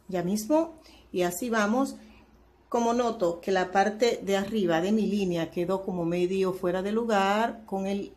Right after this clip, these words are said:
lápiz esta vez intento darle forma. Y así vamos.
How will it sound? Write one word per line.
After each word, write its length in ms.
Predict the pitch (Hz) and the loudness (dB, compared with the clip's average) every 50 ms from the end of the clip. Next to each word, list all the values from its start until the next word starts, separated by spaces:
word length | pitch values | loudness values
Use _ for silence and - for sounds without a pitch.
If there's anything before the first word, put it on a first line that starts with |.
| _ | _
lápiz 580 | - 190 190 190 180 170 - - 151 143 - - | 0 2 2 2 2 0 -2 -4 -8 -8 -8 -12
esta 300 | - - - - 180 180 | -12 -12 -8 -6 -4 -2
vez 480 | 185 202 208 226 269 - - - - - - - _ - - - - _ _ _ _ _ - | -2 0 0 0 -2 -4 -8 -14 -20 -20 -20 -20 _ -20 -20 -20 -20 _ _ _ _ _ -8
intento 800 | 202 190 175 - - 185 185 180 170 - 190 190 190 190 - - - - _ _ _ _ - - _ _ - _ _ _ | -8 -8 -4 -2 -2 -2 -2 -2 -2 0 0 0 0 0 -4 -10 -20 -20 _ _ _ _ -20 -20 _ _ -20 _ _ _
darle 480 | - 185 175 175 170 170 165 170 165 - - - | -8 -4 -2 -2 0 0 -2 -2 -4 -6 -4 0
forma. 580 | 233 220 208 190 165 165 165 165 - 180 - - - - - - _ _ _ _ _ _ _ _ _ _ _ _ _ _ - _ _ _ - _ _ - - - - - _ _ _ _ _ - - _ _ _ | 2 4 4 4 2 0 -4 -6 -10 -12 -16 -20 -20 -20 -20 -20 _ _ _ _ _ _ _ _ _ _ _ _ _ _ -20 _ _ _ -20 _ _ -20 -20 -20 -20 -20 _ _ _ _ _ -20 -20 _ _ _
Y 260 | - 226 220 220 220 - | -2 -2 0 -2 -2 -4
así 320 | - 175 175 - - - 160 | -6 -6 -6 -6 -6 -8 -8
vamos. 880 | 165 147 147 156 196 247 285 277 - - - - - - - - - | -8 -8 -6 -4 -2 -2 -2 -2 -4 -8 -10 -10 -12 -12 -14 -16 -18